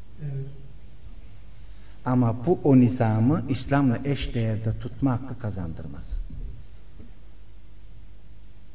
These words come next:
Speaker 2: İslam'a uyan, hakka uyan,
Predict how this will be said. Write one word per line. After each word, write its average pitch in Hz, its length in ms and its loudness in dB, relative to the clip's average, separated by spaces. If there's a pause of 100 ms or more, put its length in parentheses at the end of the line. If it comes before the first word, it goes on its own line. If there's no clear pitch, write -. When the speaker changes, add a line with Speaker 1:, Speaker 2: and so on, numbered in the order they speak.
(1800)
Speaker 2:
İslam'a 131 500 6
uyan, 120 320 2
hakka 120 480 2
uyan, 135 400 4